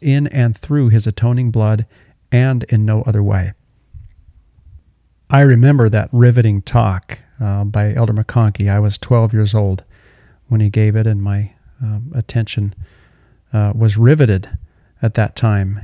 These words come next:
even at that age. Um, I'm sure I didn't pay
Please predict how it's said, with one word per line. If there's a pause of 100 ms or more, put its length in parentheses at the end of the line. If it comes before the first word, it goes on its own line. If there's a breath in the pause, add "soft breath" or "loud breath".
even
at
that
age.
Um, (320 soft breath)
I'm
sure
I
didn't
pay